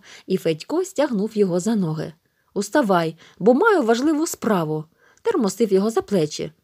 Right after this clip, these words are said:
"Так можна все своє щастя проспати". "М", забурмотів Вітька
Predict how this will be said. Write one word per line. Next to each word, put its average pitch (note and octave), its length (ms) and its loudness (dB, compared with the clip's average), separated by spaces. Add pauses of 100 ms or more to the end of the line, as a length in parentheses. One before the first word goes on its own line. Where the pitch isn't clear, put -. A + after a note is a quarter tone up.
(100)
"Так F4 200 -2
можна E4 340 2
все E4 180 -2
своє F#4 220 2
щастя G#3 420 0
проспати". E3 680 -4 (480)
"М", F#3 400 -2 (120)
забурмотів A3 840 2
Вітька D4+ 440 2